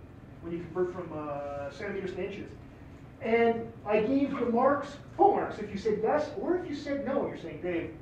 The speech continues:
wait, that can't be true." Well, the num-, it does bunch things up. Because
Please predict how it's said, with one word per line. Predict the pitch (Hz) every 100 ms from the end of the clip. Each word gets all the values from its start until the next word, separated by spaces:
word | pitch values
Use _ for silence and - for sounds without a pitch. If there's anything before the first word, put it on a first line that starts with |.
| - -
wait, | 165 139 -
that | 156 -
can't | - 127 -
be | -
true." | 135 131 - - - - - - -
Well, | 370 370
the | 302
num-, | 254 349 -
it | - 349
does | 427 -
bunch | - 359 - -
things | 302 294 - 311
up. | 679 - - - - - - - - - - - - - - - - - - - - - - - - -
Because | 220 247 240